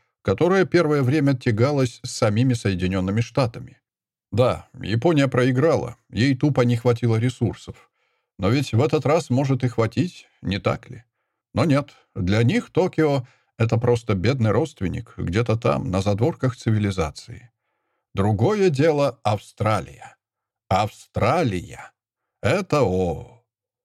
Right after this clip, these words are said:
А что Австралия? Ну, как база и порты, может, и годится, но, как показала эта война, и все войны моей прошлой жизни, не слишком-то они рвались в герои. Вот они-то как раз всегда и были на отшибе цивилизации.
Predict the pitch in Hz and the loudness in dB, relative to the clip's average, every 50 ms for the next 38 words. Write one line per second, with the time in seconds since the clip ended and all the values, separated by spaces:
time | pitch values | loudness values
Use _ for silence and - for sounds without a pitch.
0 | _ _ - 101 117 - - 175 - - 113 - - - - - 98 - - - | _ _ -4 -4 -4 0 0 0 2 2 0 -4 -4 -2 -2 -2 -2 -6 -10 -16
1 | _ _ _ _ _ _ _ _ _ _ - 120 151 - 180 185 135 127 - 135 | _ _ _ _ _ _ _ _ _ _ 0 0 2 2 0 0 2 2 2 2
2 | 165 139 120 107 98 95 - 104 123 147 - - 113 95 95 113 123 - 117 113 | 2 2 0 0 0 -2 -2 0 -2 -2 0 -2 -2 -2 0 -2 -2 -2 -4 -2
3 | - 110 104 117 117 101 87 95 120 123 - 110 104 107 110 107 107 113 - _ | -2 0 2 2 0 0 0 -2 -2 -2 -2 -2 0 0 0 0 0 -4 -6 _
4 | _ _ _ - 120 120 117 117 113 - 117 113 117 120 107 104 113 117 - 101 | _ _ _ -2 -2 0 0 0 0 2 2 2 2 2 0 0 -2 0 -2 0
5 | 98 107 107 104 110 135 160 165 143 - _ _ _ _ _ _ - 117 117 117 | 0 0 0 2 2 0 0 0 -2 -6 _ _ _ _ _ _ -2 0 0 0
6 | - - 120 98 92 110 143 139 113 101 92 98 104 101 101 101 - 120 120 101 | 0 0 0 2 2 2 0 2 0 0 0 2 2 2 0 -2 0 0 0 0
7 | 92 - - 90 90 92 131 185 190 - 85 - 120 - _ _ _ _ 101 110 | 0 -2 -4 -4 -2 0 0 0 0 -2 -6 -8 -8 -14 _ _ _ _ 0 0
8 | 143 139 - 185 233 - - - 190 156 - 160 151 147 139 143 143 123 113 123 | 0 2 0 0 0 0 0 -2 -2 2 2 2 2 4 2 2 2 2 2 2
9 | 123 110 120 123 110 104 95 98 113 120 120 110 90 - - - _ _ _ _ | 2 2 2 2 0 -2 -2 0 0 2 2 0 -2 -4 -8 -14 _ _ _ _
10 | _ _ _ _ _ _ - 90 92 113 117 120 127 302 180 - 117 - 101 101 | _ _ _ _ _ _ -4 -2 -2 2 2 2 2 2 2 0 0 0 0 -2
11 | - 113 117 113 110 - - _ _ - - - 113 113 110 127 131 127 120 113 | 0 2 0 0 0 -2 -8 _ _ -18 -4 0 2 2 4 4 2 2 2 2
12 | 120 131 120 90 90 92 98 101 95 90 - - 160 156 135 127 - - 120 117 | 2 2 2 0 0 0 0 0 -2 -2 -2 -2 0 0 0 -2 0 0 0 2
13 | 113 113 117 113 117 98 - - - - - - - - _ | 2 2 2 2 0 -2 -2 -6 -14 -20 -20 -20 -20 -20 _